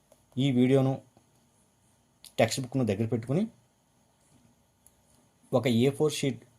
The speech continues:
పట్టేంతగా కవి పరిచయాన్ని రాసుకుంటే మనకి ఫైనల్ ఎగ్జామ్లో పూర్తి మార్కులు వస్తాయి. తెలుగులో వందకి వంద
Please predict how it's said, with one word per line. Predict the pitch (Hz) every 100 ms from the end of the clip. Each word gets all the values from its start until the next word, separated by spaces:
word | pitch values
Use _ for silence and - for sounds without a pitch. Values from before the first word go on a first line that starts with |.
| _ -
పట్టేంతగా | 110 120 113 110 107 107 - - _ _ _ _ _ _ _ -
కవి | 113 107
పరిచయాన్ని | 113 120 113 110
రాసుకుంటే | 110 117 110 104 107 _ _ _ _ - 107
మనకి | 107 101 - -
ఫైనల్ | 113 110
ఎగ్జామ్లో | 110 110 107 -
పూర్తి | 120 113 120
మార్కులు | 113 113
వస్తాయి. | 110 160 - _ _ _ _ -
తెలుగులో | 120 120 123 92 104
వందకి | 110 117
వంద | 117